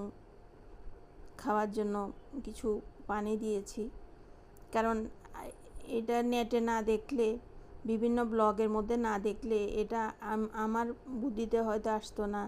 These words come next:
যে আমি যতটুকু পারি টাকা দেওয়ার চাইতে। টাকা তো প্রয়োজন আছে, বিশেষ করে যখন নৌকা ভাড়া বা ট্রাক ভাড়ার জন্য অবশ্যই টাকার দরকার আছে, কারণ নৌকা বা ট্রাক ভাড়াতে অনেক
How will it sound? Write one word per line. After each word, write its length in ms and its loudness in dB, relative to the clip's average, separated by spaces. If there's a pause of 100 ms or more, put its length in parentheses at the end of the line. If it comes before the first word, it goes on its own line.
(520)
যে 120 2
আমি 280 2
যতটুকু 520 0
পারি 260 2 (100)
টাকা 280 0
দেওয়ার 340 0
চাইতে। 360 0 (1000)
টাকা 280 2
তো 200 6
প্রয়োজন 480 4
আছে, 300 0
বিশেষ 340 0 (100)
করে 200 4
যখন 340 0 (400)
নৌকা 360 2 (680)
ভাড়া 340 4
বা 180 4 (120)
ট্রাক 340 -2
ভাড়ার 240 2
জন্য 180 2 (120)
অবশ্যই 440 -2 (1500)
টাকার 360 0
দরকার 320 0
আছে, 260 -2 (140)
কারণ 200 0 (160)
নৌকা 320 0
বা 140 2
ট্রাক 320 -2
ভাড়াতে 340 -2 (140)
অনেক 160 -2